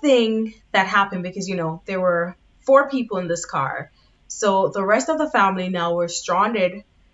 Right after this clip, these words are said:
you know, because their car is out of gas and they're trying to be with their loved one.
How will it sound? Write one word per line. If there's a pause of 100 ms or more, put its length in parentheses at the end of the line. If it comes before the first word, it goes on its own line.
you
know,
because (280)
their
car
is
out
of
gas (400)
and
they're
trying
to
be
with
their
loved
one.